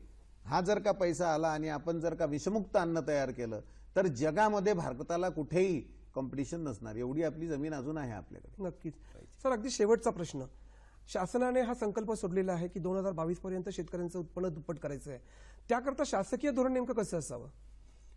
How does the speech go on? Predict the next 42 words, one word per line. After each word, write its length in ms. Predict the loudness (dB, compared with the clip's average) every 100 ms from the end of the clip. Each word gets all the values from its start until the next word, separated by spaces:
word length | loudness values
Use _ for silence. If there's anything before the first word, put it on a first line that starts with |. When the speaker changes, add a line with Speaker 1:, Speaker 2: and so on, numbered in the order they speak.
| -20 -18 -6
Speaker 1:
नाही, 120 | -2
मी 60 | 0
आत्ता 300 | -2 0 0
जे 120 | 0
तुम्हाला 280 | -2 -4 -4
सांगितलं 380 | -4 -6 -6 -6
तसाच 320 | -4 -4 -4
आहे 160 | -4 -6
की 100 | -4
आपण 280 | -4 -4 -8
आत्ता 220 | -6 -8 -8
खूप, 240 | -8 -4
अ, 340 | -4 -2 -2 -4 -6
या 100 | -6
सगळ्यात 440 | -6 -4 -4 -4 -2
रासायनिकवर 680 | -4 -2 0 0 -2 -2 -2
तर 180 | -2
आता 220 | -2 -2 -4
सगळ्यांचं 460 | -4 -4 -4 -2
एकमत 280 | -4 -4 -6 -6
झालंय 240 | -6 -6
की 140 | -4 -4
रासायनिक 460 | -4 -6 -6 -6
शेती 220 | -8 -8 -8
नसावी, 360 | -6 -8 -10 -12 -8
Speaker 2:
हम्म. 120 | -8 -8 -18 -20 -2
Speaker 1:
परंतु 320 | 0 0 2
आपल्याकडे 560 | 4 4 2 0 2 0
सेंद्रिय 360 | 0 2 4
शेतीचाही 500 | 4 0 0 0 0
दुसरा 320 | 0 -2 -4 -4
एक 160 | -4
भाग 260 | -6 -8 -10
आहे. 100 | -14 -18 -14
मला 200 | -6 2
असं 200 | 2 2
वाटते 280 | 2 2 0
की 160 | -2 -2
सरकारनं 1040 | -2 -4 0 0 0 -2 -2 -2 -4 -8 -14 -20 -20 -20 -4
सेंद्रिय 320 | -2 4 4
शेतीचा 400 | 4 0 0 -2
सुद्धा 460 | -4 -4 2 4